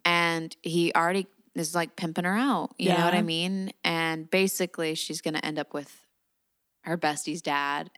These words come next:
Speaker 1: and have kids, and, like, a
Speaker 2: <gasps>
Speaker 1: whole war is gonna happen.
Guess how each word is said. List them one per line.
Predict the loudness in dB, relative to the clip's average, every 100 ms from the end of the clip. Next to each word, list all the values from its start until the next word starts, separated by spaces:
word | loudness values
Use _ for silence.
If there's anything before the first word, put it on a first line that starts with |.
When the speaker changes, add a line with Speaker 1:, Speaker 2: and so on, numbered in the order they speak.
| -8
Speaker 1:
and | -8 -6 -10 -14 -8
have | -6 -6 -8 -18 -20 _ _ _ _ _ _ _ -10
kids, | -4 -2 -2 -6 -12 -14
and, | -6 0
like, | 2 2 0 -2
a |
Speaker 2:
<gasps> | -2
Speaker 1:
whole | -4
war | -4 -4 -4
is | -4
gonna | -8 -10
happen. | -10 -12 -12 -12 -10 -12